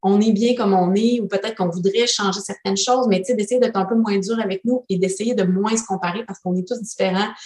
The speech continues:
On admire peut-être quelque chose chez quelqu'un, mais probablement que cette personne-là a d'autres problèmes qu'on n'a pas, qu'elle admire des choses chez nous. Donc,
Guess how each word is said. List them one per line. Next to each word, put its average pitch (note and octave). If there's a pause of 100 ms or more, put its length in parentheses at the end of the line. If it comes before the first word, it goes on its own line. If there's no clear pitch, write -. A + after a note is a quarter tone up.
(220)
On G#3
admire G#3
peut-être A3
quelque G3
chose G#3+
chez G3+
quelqu'un, G3
mais G#3+
probablement F3+
que G#3+
cette G3
personne-là G3
a F#3+
d'autres G#3
problèmes G3+
qu'on A3+
n'a G#3
pas, A3+
qu'elle B3
admire G3
des F#3+
choses G3
chez B3+
nous. A#3+
Donc, G3+